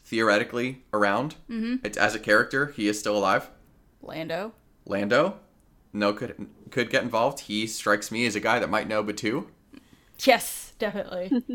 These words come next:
Speaker 1: <laughs>
Speaker 2: Absolutely.
Speaker 1: Especially since Batuu is mentioned in Solo: A Star Wars Story.
Speaker 2: So it is.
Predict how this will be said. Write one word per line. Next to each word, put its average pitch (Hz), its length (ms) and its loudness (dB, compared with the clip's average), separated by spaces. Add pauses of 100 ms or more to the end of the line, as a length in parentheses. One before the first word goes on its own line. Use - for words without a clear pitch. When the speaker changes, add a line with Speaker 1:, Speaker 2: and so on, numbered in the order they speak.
(300)
Speaker 1:
<laughs> - 400 -20
Speaker 2:
Absolutely. 185 380 -8
Speaker 1:
Especially 131 320 2
since 123 280 -2
Batuu 107 420 0
is 107 120 -2
mentioned 123 360 0
in 101 220 -4
Solo: 107 300 0
A 113 40 -6
Star 143 220 2
Wars 95 160 -2
Story. 87 300 -6 (1500)
Speaker 2:
So - 340 -10
it 190 100 -8
is. 165 300 -12